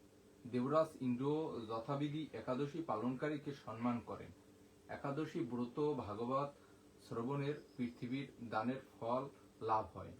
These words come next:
অনহার থেকে হরিনাম, হরিকথা, রাত্রি জাগরণ, একাদশী পালন করা কর্তব্য। কেউ যদি একাদশীতে ব্রত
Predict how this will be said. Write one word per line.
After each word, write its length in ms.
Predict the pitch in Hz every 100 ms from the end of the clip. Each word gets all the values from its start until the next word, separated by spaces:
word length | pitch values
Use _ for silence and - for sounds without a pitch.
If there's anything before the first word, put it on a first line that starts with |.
| -
অনহার 400 | 117 120 131 151 156 -
থেকে 280 | 127 143 147
হরিনাম, 560 | - 120 120 127 143 - - - - - - - - - - - - - - - -
হরিকথা, 800 | 120 127 143 147 139 135 139 - -
রাত্রি 580 | 113 107 113 - 135 123
জাগরণ, 440 | 127 127 123 139
একাদশী 520 | 123 - 123 131 156
পালন 340 | 143 - 113 120
করা 220 | 143 190
কর্তব্য। 640 | - 110 - 95 92 87 - - -
কেউ 260 | 131 151
যদি 340 | 156 170 175 143
একাদশীতে 1200 | 117 127 127 147 143 165 175 - - - - 151
ব্রত 680 | 117 120 - - 143 147